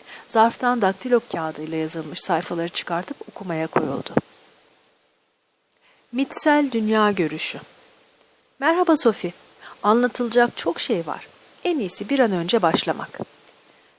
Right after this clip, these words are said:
Felsefe deyince Yunanistan'da milattan önce altı yüz yıllarında doğmuş yeni bir düşünüş biçimini kastediyoruz.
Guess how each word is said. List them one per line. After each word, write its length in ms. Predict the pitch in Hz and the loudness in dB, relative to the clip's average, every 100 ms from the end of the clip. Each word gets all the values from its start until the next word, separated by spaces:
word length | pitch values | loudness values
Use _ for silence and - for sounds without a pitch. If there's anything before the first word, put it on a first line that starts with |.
| _ | _
Felsefe 520 | 320 349 - 359 381 302 | 2 2 4 4 4 4
deyince 540 | 185 160 156 175 254 - | 0 -2 -6 -4 -4 -4
Yunanistan'da 920 | 240 240 247 254 - 170 156 156 185 294 - - - | 0 4 4 2 2 2 0 -2 -2 -4 -8 -16 -2
milattan 500 | 254 269 269 - 277 | 2 4 4 4 2
önce 260 | 247 233 - | 4 4 6
altı 400 | 220 226 - 285 | 6 4 2 2
yüz 180 | 240 | 2
yıllarında 560 | 208 180 180 170 165 160 | 0 2 2 0 -2 0
doğmuş 460 | 160 156 220 - 202 | 2 2 0 -2 0
yeni 220 | 226 240 | 0 0
bir 180 | 233 196 | -2 -2
düşünüş 420 | 208 208 214 - | -2 -2 -2 -2
biçimini 360 | 165 170 156 | -6 -4 -4
kastediyoruz. 880 | 151 151 - 160 151 147 - - - | -4 -4 -4 -4 -2 -2 -2 -4 -4